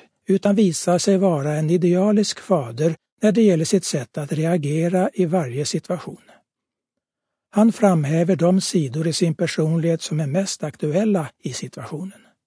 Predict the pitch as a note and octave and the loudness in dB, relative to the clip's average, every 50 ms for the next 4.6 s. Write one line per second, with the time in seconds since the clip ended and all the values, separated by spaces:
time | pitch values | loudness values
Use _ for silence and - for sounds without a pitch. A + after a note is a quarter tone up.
0 | _ _ _ _ _ _ _ _ _ _ _ _ _ _ _ _ _ _ _ _ | _ _ _ _ _ _ _ _ _ _ _ _ _ _ _ _ _ _ _ _
1 | _ - F3+ F3 G3 F#3 - G#3 F#3 E3 E3 F3+ F#3 E3+ C3+ C#3+ C#3+ B2+ - D#3+ | _ 0 2 4 4 4 4 4 4 6 6 4 4 4 2 0 -4 -4 -4 -4
2 | D3+ D3 - - D3+ D3+ D#3+ G3+ - - - D3+ - - - F#3 F#3 D3+ B2+ A#2+ | -4 -4 -4 -4 -4 -2 -2 -4 -4 -6 -6 -4 -4 0 0 2 2 0 0 -2
3 | C3+ F3+ F#3+ D#3+ - - F3+ C#3+ B2+ A#2+ C3+ - C#3+ C3 B2+ C3+ C#3+ C3+ - - | -2 -2 -2 -2 -4 -4 -6 -6 -4 -8 -10 -10 -8 -8 -6 -8 -8 -8 -10 -10
4 | - C#3+ C#3+ C#3 C3 C3+ - - - - - - | -8 -8 -8 -8 -10 -12 -14 -18 -20 -20 -20 -20